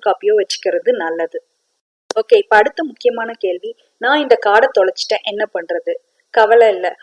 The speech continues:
உங்ககிட்ட டிஜிட்டல் காப்பி இருக்கு. அதை வச்சு நீங்க எந்த சென்டர்ல, இல்ல எந்த ஹாஸ்பிட்டல்ல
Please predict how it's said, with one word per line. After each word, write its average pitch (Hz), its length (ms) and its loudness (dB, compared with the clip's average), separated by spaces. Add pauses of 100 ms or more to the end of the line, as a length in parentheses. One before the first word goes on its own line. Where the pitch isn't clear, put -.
உங்ககிட்ட 277 500 -4
டிஜிட்டல் 262 440 0
காப்பி 190 320 -2
இருக்கு. 180 340 -2
அதை 208 360 2
வச்சு 208 500 0 (200)
நீங்க 233 240 -6
எந்த 247 300 -2 (120)
சென்டர்ல, 226 600 2
இல்ல 220 180 0
எந்த 220 220 -2 (100)
ஹாஸ்பிட்டல்ல 226 640 2